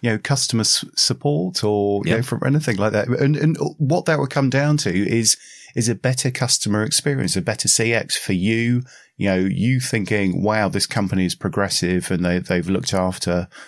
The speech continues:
Speaker 1: me." And so, yeah, yeah, exactly, exactly. It is a, a, it is technology being used for good.
Speaker 2: Brilliant. Ashley, thank you so much for coming on. I really appreciate your time. And, uh, you know, please come back.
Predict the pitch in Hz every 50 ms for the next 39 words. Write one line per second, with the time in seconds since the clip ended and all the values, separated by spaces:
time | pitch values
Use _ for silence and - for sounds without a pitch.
0 | - - - _ _ - 90 87 85 87 85 90 87 92 90 - - 107 98 98
1 | 98 95 98 95 - - - _ _ _ _ _ - - 123 139 139 127 95 95
2 | - - - 107 - 113 95 98 110 120 143 - 95 90 90 92 113 117 - -
3 | 90 90 92 92 107 104 95 - 98 98 101 98 - 196 185 _ _ - - -
4 | - - - - _ - - 117 - 135 127 120 - - 156 135 135 135 127 131
5 | 123 - 127 123 120 - 120 113 110 113 113 117 120 - - 113 107 - 127 120
6 | 110 87 - - - - - - - - - - - _ _ _ - - _ _
7 | _ _ _ - _ _ _ - - 135 143 165 156 151 147 - - 110 104 -
8 | 127 131 160 143 147 127 - 147 139 117 - 120 - - 117 120 123 117 90 92
9 | 110 127 127 120 - 127 104 - - - - 92 - - - 107 92 78 76 78
10 | 73 - 85 85 82 82 80 80 85 85 82 82 82 82 82 73 - 90 101 92
11 | 87 76 - _ - - 143 175 170 - - 165 147 139 156 156 110 - -